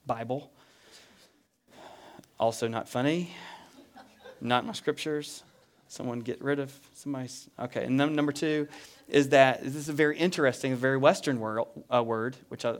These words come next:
like a lot, is profitable, right? It can actually turn a profit for you. It's actually a very practical tool.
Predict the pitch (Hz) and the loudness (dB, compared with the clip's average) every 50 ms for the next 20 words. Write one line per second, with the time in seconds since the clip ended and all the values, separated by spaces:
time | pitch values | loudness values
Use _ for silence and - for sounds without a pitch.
0 | - - 127 123 120 113 - 110 107 104 101 110 127 - - - - 135 - - | -8 -8 -6 -4 -4 -4 -4 -6 -4 -4 -2 -2 -4 -4 -6 -8 -8 -8 -8 -2
1 | - 170 - 208 - 165 135 120 113 104 - - _ _ _ _ _ _ _ - | 0 0 0 2 2 0 0 0 -2 -6 -12 -16 _ _ _ _ _ _ _ -4
2 | 123 139 139 180 214 - - - - - - - - 190 208 180 180 - 185 165 | -2 0 0 0 -2 -4 -10 -20 -20 -20 -16 -8 -2 -2 0 0 0 -2 -4 -4
3 | 143 - 185 180 180 151 - 190 180 196 185 - - - - - 107 104 95 95 | -2 -2 -2 -2 -2 2 2 2 2 4 0 -4 -8 -8 -10 -12 -10 -10 -12 -12
4 | - - _ _ _ _ _ _ _ _ _ _ _ _ _ _ _ _ _ _ | -16 -18 _ _ _ _ _ _ _ _ _ _ _ _ _ _ _ _ _ _
5 | - - 127 - 160 165 180 - - 202 156 135 123 139 151 180 180 - - - | -14 -10 -2 0 0 0 0 0 0 0 2 2 2 0 0 -2 -4 -8 -6 -4
6 | - 147 - - - - 202 185 - 175 160 151 - - 165 160 143 110 95 - | -2 -4 -4 -4 -4 -6 -6 -4 -4 -6 -6 -4 -2 0 0 0 0 -2 -6 -12